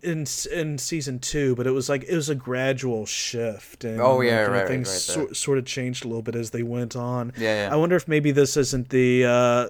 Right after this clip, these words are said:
Speaker 1: the moment, like, you know, where we're seeing that here, 'cause, like, I think the episode, like, where things started changing for Reboot, I mean, it was, like, in a Power Rangers parody of all things,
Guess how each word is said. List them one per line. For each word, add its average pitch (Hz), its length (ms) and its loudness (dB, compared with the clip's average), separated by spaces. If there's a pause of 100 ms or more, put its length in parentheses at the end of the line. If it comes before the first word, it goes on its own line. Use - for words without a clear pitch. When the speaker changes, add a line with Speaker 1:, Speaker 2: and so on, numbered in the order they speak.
Speaker 1:
the 127 300 -4
moment, 123 340 -4
like, 117 240 -6
you 123 60 -6
know, 117 140 -4
where 117 160 -2
we're 110 80 -6
seeing 120 320 -6
that 110 200 -6
here, 110 440 -6 (420)
'cause, 165 240 6
like, 139 140 2
I 143 80 -2
think 220 240 -2
the 143 200 2
episode, 135 600 -2
like, 123 200 -2
where 127 360 0 (280)
things 135 300 -2
started 156 240 6
changing 143 400 0
for 123 180 -4
Reboot, 123 440 2
I 139 60 -6
mean, 131 220 0
it 151 100 0
was, 135 180 0
like, 135 120 0
in 127 60 -2
a 113 60 -4
Power 123 380 0
Rangers 104 400 -8
parody 107 380 -6
of 104 120 -8
all 107 160 -4
things, 107 600 -6